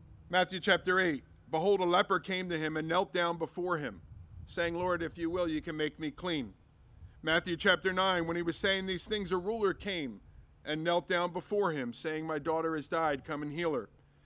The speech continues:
Matthew fourteen, "And those in the boat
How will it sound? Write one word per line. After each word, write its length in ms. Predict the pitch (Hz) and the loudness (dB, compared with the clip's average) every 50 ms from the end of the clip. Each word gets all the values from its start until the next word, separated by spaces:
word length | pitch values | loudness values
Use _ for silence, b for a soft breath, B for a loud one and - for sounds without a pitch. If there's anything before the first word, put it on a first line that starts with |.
| b b b | b b b
Matthew 340 | 170 170 175 175 - 196 185 | 0 0 0 0 0 -4 -8
fourteen, 560 | - - 214 208 202 - - 226 208 185 175 | -4 0 2 2 2 0 0 -2 0 0 0
"And 140 | 165 165 175 | 0 -2 0
those 420 | 185 208 208 220 220 185 156 180 - - b b b b b | 2 0 2 0 0 -4 -6 -8 -12 -18 b b b b b
in 140 | b 170 180 | b -6 -4
the 100 | 180 175 | -2 -2
boat 440 | 156 156 226 220 190 175 180 160 - | 0 2 4 4 4 4 2 -2 -6